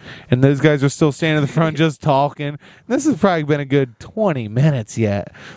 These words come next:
Speaker 1: They're just standing there having themselves a good old time in the front of the Lowe's. Oh, man.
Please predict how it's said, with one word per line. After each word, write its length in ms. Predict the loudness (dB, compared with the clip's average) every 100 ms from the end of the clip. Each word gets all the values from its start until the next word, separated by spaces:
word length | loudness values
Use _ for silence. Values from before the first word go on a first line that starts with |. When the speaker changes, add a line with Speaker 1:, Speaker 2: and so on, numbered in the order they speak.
| 0
Speaker 1:
They're 220 | 2 4
just 300 | 4 2 2
standing 380 | 2 2 0 -2
there 160 | -2
having 240 | 0 -2 -4
themselves 380 | -4 0 0 0
a 40 |
good 180 | 0 2
old 300 | 0 -2 -6
time 280 | -8 -6 -8
in 60 |
the 60 | -8
front 280 | -2 -2 0
of 60 |
the 80 | 0
Lowe's. 560 | 2 2 2 -2 -8 -16 -20 -20 -20 -20 _
Oh, 240 | 0 2 0
man. 460 | -2 -2 -4 -6